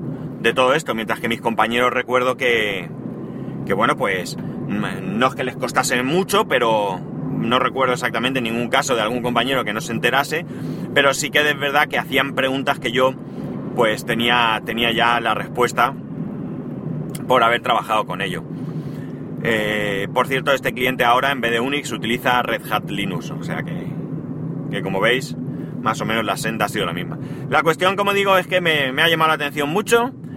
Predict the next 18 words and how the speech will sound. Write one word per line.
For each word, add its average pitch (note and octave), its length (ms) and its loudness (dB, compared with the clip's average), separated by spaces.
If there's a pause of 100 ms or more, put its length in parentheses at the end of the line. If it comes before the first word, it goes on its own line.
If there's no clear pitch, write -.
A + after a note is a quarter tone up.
(160)
Eh, G#2+ 500 0
O C#3+ 140 4
S D3 180 0
dos D3 220 2
era C#3+ 180 2
un, C3 300 -4
un, B2 360 -4
un C3+ 200 -2
sistema C#3+ 300 4
operativo C3+ 440 2
que B2+ 100 0
yo C3 80 0
ya C#3+ 140 2
tenía C3+ 260 0
olvidado B2+ 440 4
en C3+ 60 -2
el A#2+ 100 -4
tiempo. D#3 420 0